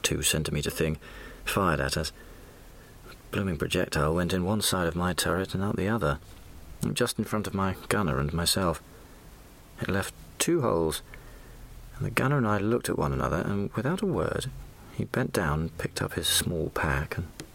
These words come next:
took out of it a pair of rather smelly socks. He gave one to me, and I stuffed one in my hole, and he stuffed one into his.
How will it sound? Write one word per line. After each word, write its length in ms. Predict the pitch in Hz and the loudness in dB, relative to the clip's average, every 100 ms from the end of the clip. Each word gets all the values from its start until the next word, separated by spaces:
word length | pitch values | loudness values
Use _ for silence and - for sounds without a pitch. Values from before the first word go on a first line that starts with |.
| - - | -14 -2
took 180 | - 117 | 0 2
out 160 | 98 | 2
of 80 | 78 | 2
it 80 | 85 | 0
a 20 | |
pair 300 | - 98 98 | 0 0 2
of 120 | 92 | 2
rather 260 | 92 101 92 | 2 2 2
smelly 420 | - - 113 101 | 2 2 2 2
socks. 480 | 92 - 95 - - - - - - - - - | 2 2 2 0 -2 -2 -12 -20 -20 -20 -20 -20
He 300 | - - 73 71 73 | -4 -2 -2 -2 0
gave 260 | 78 73 69 | 2 2 2
one 220 | 71 69 | 0 2
to 120 | - | 0
me, 260 | 67 69 135 | 0 0 2
and 240 | 151 107 - - - | 0 -2 -6 -14 -6
I 140 | - | 0
stuffed 460 | 73 - 73 71 - | 2 2 2 0 0
one 160 | 76 76 | 2 4
in 160 | 73 73 - | 2 -2 0
my 200 | 85 85 | 2 4
hole, 300 | 80 101 131 | 4 4 4
and 160 | 131 113 | 2 0
he 80 | - | -2
stuffed 300 | 123 - 110 | -2 0 2
one 160 | 107 110 | 2 2
into 180 | 110 110 | 2 2
his. 280 | 80 - | 2 0